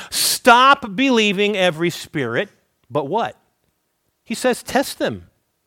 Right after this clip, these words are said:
Test them. Test the spirits to see whether they are from God."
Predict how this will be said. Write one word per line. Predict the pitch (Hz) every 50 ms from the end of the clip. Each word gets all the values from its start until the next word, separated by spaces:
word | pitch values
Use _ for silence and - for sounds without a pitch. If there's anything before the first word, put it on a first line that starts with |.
| _ _ _ _ _ _ _
Test | - - 311 403 - - -
them. | 440 427 415 370 170 117 92 - _ _ _ _ - - - -
Test | - - - - 240 277 311 285 - - - - - - - - - -
the | - 165 202 185
spirits | - - - - - 254 285 349 349 220 120 104 104 120 - - - - - - - - - - -
to | - - 220
see | 185 - - - - 247 254 254 262 254
whether | 254 202 175 202 226 240 233 220 240 240 202
they | 151 139 180 196 214 220 220 220
are | 160 175 175 196 202 208 196
from | - - - - - 190 165 147 147 170 208 208
God." | 180 214 233 285 330 339 320 139 101 92